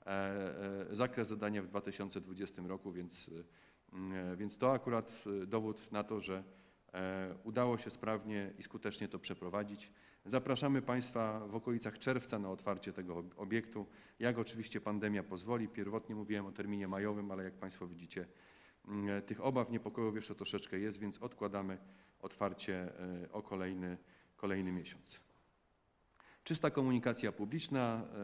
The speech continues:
e, dwadzieścia dwa miliony. Zadanie bardzo przyjemne, które państwo możecie oglądać.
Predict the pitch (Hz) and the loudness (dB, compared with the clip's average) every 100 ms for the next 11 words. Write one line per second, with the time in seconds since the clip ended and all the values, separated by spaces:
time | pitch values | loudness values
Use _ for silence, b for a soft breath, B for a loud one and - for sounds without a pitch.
0 | 98 95 104 110 113 110 104 104 98 110 | -4 -2 0 2 2 0 2 2 2 4
1 | 127 117 107 107 B B B 110 127 135 | 4 4 2 -2 B B B 0 4 6
2 | 131 120 110 - 110 107 104 87 117 117 | 6 6 2 -2 2 2 2 -2 2 4
3 | 117 104 - 95 98 95 104 92 90 - | 4 2 0 -2 -2 -4 -4 -4 -4 -4
4 | 90 87 104 104 95 - - | -2 0 0 2 0 -4 -8